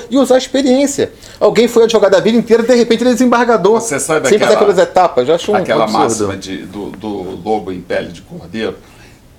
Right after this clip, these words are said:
Speaker 2: O quinto é isso, o quinto é o advogado em toga de magistrado, é o promotor em toga de magistrado, é a mesma coisa, eles continuam os mesmos, não mudam
Speaker 1: É.
Speaker 2: nada. Rogerinha, vamos lá.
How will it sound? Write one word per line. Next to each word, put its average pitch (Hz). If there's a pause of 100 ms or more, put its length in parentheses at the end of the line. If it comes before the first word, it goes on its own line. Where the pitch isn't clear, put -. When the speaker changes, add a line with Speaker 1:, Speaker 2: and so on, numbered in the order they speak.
Speaker 2:
O 131
quinto 143
é 160
isso, 117
o 135
quinto 147
é 143
o 131
advogado 139
em 165
toga 160
de 147
magistrado, 131 (440)
é 139
o 143 (500)
promotor 135
em 170
toga 156
de 156
magistrado, 139
é 160
a -
mesma 175
coisa, 131
eles 120
continuam 151 (100)
os 165
mesmos, 92
não 107
mudam 143
Speaker 1:
É. -
Speaker 2:
nada. - (300)
Rogerinha, 107
vamos 87
lá. 82